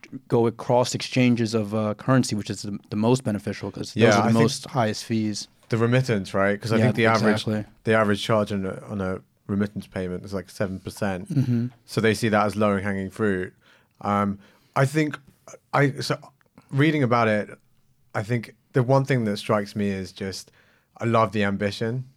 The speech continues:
Speaker 2: of it, and y-, everyone's got an opinion on Mark Zuckerberg.
Speaker 1: Mm-hmm.
Speaker 2: Um, but one thing you can't deny is that as a business leader and a C E O,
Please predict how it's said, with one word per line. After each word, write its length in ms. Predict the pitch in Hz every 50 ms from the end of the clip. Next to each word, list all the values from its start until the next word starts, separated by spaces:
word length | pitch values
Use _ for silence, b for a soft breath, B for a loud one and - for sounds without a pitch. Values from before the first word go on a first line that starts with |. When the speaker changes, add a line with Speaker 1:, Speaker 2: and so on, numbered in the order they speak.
| _ _
Speaker 2:
of 160 | - 113 113
it, 180 | 123 139 131 127 131
and 140 | 120 113 110
y-, 60 | 110 110 120 113
everyone's 380 | 123 127 117 123 123 117 110
got 80 | - 120
an 80 | 104
opinion 340 | 104 101 - 113 107 104 95
on 100 | 98 95 98
Mark 200 | 101 95 90 -
Zuckerberg. 600 | - 101 98 - 95 87 92 92 92 92 95 - - b b 180
Speaker 1:
Mm-hmm. 240 | 131 113 117 117 110 110 _ _ - 113
Speaker 2:
Um, 260 | 107 104 101 101 101
but 100 | 107 110
one 200 | 107 123 123 123
thing 140 | - 113 104
you 120 | 104 101
can't 260 | - - 113 101 98
deny 320 | 90 101 104 104 104 98 95
is 160 | 92 90 -
that 340 | - 98 95 92 92 95 - b b b b b b b b b b -
as 220 | 123 123 117 104
a 300 | 117 110 104 104 - - - _ _ _ _ _ -
business 400 | 123 123 120 104 120 110 - -
leader 240 | 113 110 107 104 101
and 100 | 98 98
a 40 | 95
C 320 | - - 110 104 101 104
E 40 | 104
O, 320 | 101 98 98 95 92 95